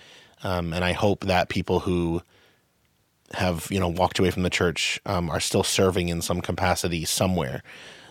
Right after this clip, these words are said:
Um, but being able to serve the body, because we are meant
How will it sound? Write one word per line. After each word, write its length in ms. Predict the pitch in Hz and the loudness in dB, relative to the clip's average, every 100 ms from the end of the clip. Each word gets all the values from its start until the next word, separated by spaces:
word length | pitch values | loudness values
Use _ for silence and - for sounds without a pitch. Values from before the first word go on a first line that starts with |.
| - | -6
Um, 540 | 98 92 85 82 85 - _ _ _ - | 0 0 0 -2 -6 -12 _ _ _ -4
but 160 | - 101 | 2 2
being 200 | 104 107 | 4 2
able 160 | 113 95 | 2 0
to 120 | - | -2
serve 440 | - - 95 95 | -2 2 4 4
the 80 | 92 | 2
body, 280 | 87 87 87 | 4 4 4
because 320 | 87 101 - - - - | 0 0 -2 -6 -18 -6
we 180 | 104 107 | 4 6
are 100 | 113 | 6
meant 460 | 98 95 95 - | 6 2 0 -4